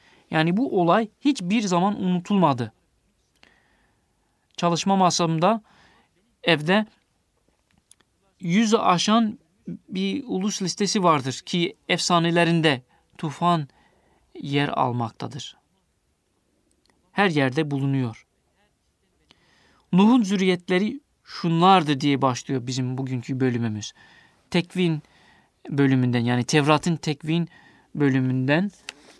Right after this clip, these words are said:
dokuzuncu ayetten okumaya başlayacağız. Şu ayetleri okuyoruz.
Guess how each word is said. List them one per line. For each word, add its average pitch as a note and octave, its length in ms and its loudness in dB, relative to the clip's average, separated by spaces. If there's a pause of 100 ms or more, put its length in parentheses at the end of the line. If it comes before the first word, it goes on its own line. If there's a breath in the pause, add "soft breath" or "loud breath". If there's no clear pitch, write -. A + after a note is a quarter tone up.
dokuzuncu E3+ 480 0
ayetten D#3 400 0
okumaya C3+ 520 0 (180)
başlayacağız. B2+ 760 -2 (640)
Şu A3+ 200 2
ayetleri D3+ 380 2
okuyoruz. B2+ 540 -6